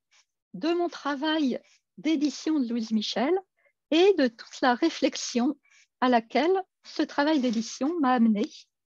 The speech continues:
autour de l'œuvre et autour de la dimension d'écriture chez Louise Michel. Le sous-titre, euh, Louise Michel, art-, euh,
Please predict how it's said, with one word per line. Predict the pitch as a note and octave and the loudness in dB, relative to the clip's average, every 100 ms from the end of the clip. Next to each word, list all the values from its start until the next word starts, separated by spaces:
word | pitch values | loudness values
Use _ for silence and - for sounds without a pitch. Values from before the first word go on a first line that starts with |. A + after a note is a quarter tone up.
| _ _ | _ _
autour | - C4+ D#4+ | -6 -4 -2
de | A3+ A#3+ | 0 2
l'œuvre | A#3+ E4+ G#4 E4 | 4 4 2 0
et | C4 | -2
autour | B3 - F#4+ C#4 | -2 0 0 0
de | B3+ | -2
la | C#4 | -4
dimension | G3+ G#3 F4+ F4+ E4+ - F4 | -4 -2 0 0 -2 -6 -6
d'écriture | D4 - A#3+ A3+ - - - _ | -6 -8 -10 -10 -12 -14 -16 _
chez | - C4+ | -10 -4
Louise | A3+ F#3+ A3 | -4 -4 -10
Michel. | - - - A3+ _ _ _ _ _ _ _ _ _ - _ - _ | -10 -10 -12 -20 _ _ _ _ _ _ _ _ _ -20 _ -20 _
Le | C4 | -4
sous-titre, | A3+ D4 - F4 G#4+ - - _ _ | -2 -4 2 4 2 -2 -20 _ _
euh, | F3+ A3 | -4 -2
Louise | A#3+ A3+ | 0 2
Michel, | A#3+ D4 - - | 2 2 -2 0
art-, | B3+ - _ - | -2 -4 _ -12
euh, | - | -12